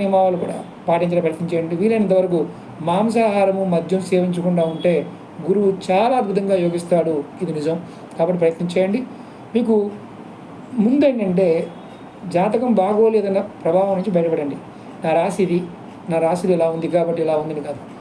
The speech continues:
మీరు రాశిని పక్కన పెట్టి మీరు ఈ సానుకూలంగా ఆలోచించండి. ముందు కష్టపడి పనిచేయడం, ఎప్పుడు స-, సరైన సమయానికి మీరు పని ప్రయత్నం చేయడం, ఆరోగ్యం పైన శ్రద్ధ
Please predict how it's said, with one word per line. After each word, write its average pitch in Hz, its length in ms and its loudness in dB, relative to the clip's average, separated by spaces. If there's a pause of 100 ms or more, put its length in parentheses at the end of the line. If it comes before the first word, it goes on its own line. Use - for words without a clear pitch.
(260)
మీరు 175 140 2 (100)
రాశిని 190 320 2
పక్కన 185 280 0
పెట్టి 185 200 -4 (360)
మీరు 151 160 -2 (280)
ఈ - 20 0 (100)
సానుకూలంగా 190 580 0 (680)
ఆలోచించండి. 147 520 -4 (960)
ముందు 254 220 4 (600)
కష్టపడి 214 380 2
పనిచేయడం, 180 400 2 (1400)
ఎప్పుడు 240 220 2 (540)
స-, 180 260 2
సరైన 226 320 2
సమయానికి 185 440 2 (1040)
మీరు 175 140 0 (100)
పని 185 160 0 (480)
ప్రయత్నం 170 340 -2
చేయడం, 175 240 2 (520)
ఆరోగ్యం 190 380 0
పైన 180 160 2 (140)
శ్రద్ధ 156 200 -2